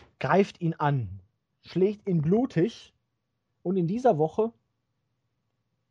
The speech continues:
gar nichts von Stephanie aus.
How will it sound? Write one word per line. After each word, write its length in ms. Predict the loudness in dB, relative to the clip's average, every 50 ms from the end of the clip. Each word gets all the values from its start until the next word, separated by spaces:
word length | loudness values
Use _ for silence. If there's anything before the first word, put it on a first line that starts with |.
| _ _ _ _ _ _ _
gar 200 | -8 -8 -6 -4
nichts 460 | -2 -2 -2 -4 -4 -12 -20 -20 -20 _ _ _ _ _ _ _ _ _ _ _ _ _ _
von 220 | _ 0 0 0
Stephanie 460 | 0 0 0 0 0 0 -2 -2 -2
aus. 380 | -2 -2 -2 -4 -6 -10 -20